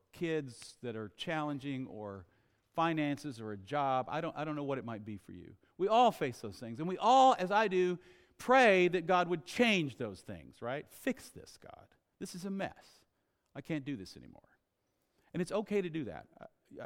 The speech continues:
you bring whatever <laughs> requests you need to bring to God. It's okay to do that. And I believe God is working,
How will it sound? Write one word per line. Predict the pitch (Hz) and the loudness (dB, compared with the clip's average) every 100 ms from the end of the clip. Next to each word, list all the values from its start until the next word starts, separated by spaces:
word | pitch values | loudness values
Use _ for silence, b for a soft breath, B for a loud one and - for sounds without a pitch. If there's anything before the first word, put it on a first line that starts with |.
| - | -12
you | 143 170 139 117 | -10 -10 -12 -10
bring | 151 160 | -6 -2
whatever | 151 160 | -2 -2
<laughs> | 165 | -6
requests | 139 - 151 - | -8 -12 -10 -6
you | |
need | 143 131 | -4 -4
to | |
bring | 120 143 120 | -4 -6 -6
to | |
God. | 104 95 | -8 -10
It's | 117 170 | -10 -10
okay | 170 | -10
to | 147 | -10
do | 127 147 | -8 -8
that. | 92 67 b b b | -8 -14 b b b
And | - | -2
I | 151 | 0
believe | 160 156 143 | 0 -2 0
God | 139 139 | 0 -2
is | 123 | -4
working, | 131 170 - 110 | -6 -6 -6 -10